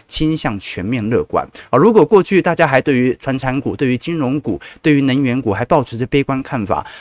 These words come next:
那至少说明市场上也不是一致全面性的乐观全看多嘛。好，但现在如果由费半和软体股所带动的这种科技股涨幅开始外溢的话，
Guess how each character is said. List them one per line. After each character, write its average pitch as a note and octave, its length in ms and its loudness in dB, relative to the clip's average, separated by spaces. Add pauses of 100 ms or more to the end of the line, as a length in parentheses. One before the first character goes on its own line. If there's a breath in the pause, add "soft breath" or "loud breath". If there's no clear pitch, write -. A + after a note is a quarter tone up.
那 F#3 80 2
至 A#3 160 2
少 G2 160 2
说 D3+ 160 4
明 B2+ 120 2
市 D#3+ 140 -2
场 A2 180 -6
上 A#2+ 160 -6
也 F#2+ 80 -2
不 B2+ 160 -4
是 D3+ 120 -4
一 A#2+ 180 -2
致 C3+ 240 0
全 - 260 -2
面 E3+ 200 0
性 C3+ 180 0
的 D3+ 100 -2
乐 A#2+ 140 2
观 A#2 220 -4 (420)
全 - 240 -4
看 G#2 240 -2
多 G2 160 0
嘛。 F2+ 180 -4 (300 loud breath)
好， C3 140 4
但 G#3+ 120 6
现 A3 200 6
在 A3 100 6
如 F3 180 4
果 A#2+ 240 4 (280 loud breath)
由 F#3 260 6 (160)
费 A3+ 260 4
半 C3 240 2
和 B2+ 300 -2
软 A#2+ 180 4
体 C3+ 200 2
股 G#2 120 -4
所 G2 280 -2
带 C#3 180 4
动 A#2+ 180 0
的 F2+ 80 -2
这 B2+ 200 -2
种 E2+ 140 -6
科 E3 180 -4
技 A#2+ 160 -4
股 G#2+ 120 -6
涨 E2 220 -10
幅 F#2 160 -8
开 D3+ 180 -2
始 A2+ 120 -2
外 B2+ 240 2
溢 B2+ 120 0
的 - 120 -2
话， - 200 0